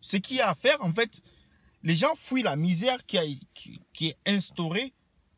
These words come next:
par le système qui nous gouverne depuis très longtemps. Et beaucoup de, de ces gens-là, vous verrez qu'ils ont payé des sous même pour faire partie de cette équipe. Qu'ils ont corrompu des gens pour faire partie de cette équipe. Et bien sûr, le but, c'était de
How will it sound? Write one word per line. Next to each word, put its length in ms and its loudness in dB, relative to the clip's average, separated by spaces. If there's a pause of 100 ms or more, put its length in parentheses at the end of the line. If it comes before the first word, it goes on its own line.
par 160 4
le 120 0
système 540 -2
qui 120 -2
nous 100 2
gouverne 400 -2
depuis 300 -6
très 160 -4
longtemps. 360 0
Et 140 0
beaucoup 300 0
de, 180 2
de 160 -6
ces 180 -4
gens-là, 280 0
vous 120 -2
verrez 260 -2 (460)
qu'ils 200 0
ont 100 0
payé 260 0
des 120 0
sous 240 -2
même 140 0
pour 100 -10
faire 180 -2
partie 320 -2
de 80 -4
cette 220 -6
équipe. 260 -8 (680)
Qu'ils 220 2
ont 100 -2
corrompu 580 0
des 120 0
gens 200 -2
pour 140 -8
faire 160 0
partie 280 -2
de 60 -4
cette 220 -6
équipe. 300 -6 (1160)
Et 500 0
bien 260 0
sûr, 420 -2 (360)
le 160 2
but, 280 0
c'était 600 -2
de 520 -6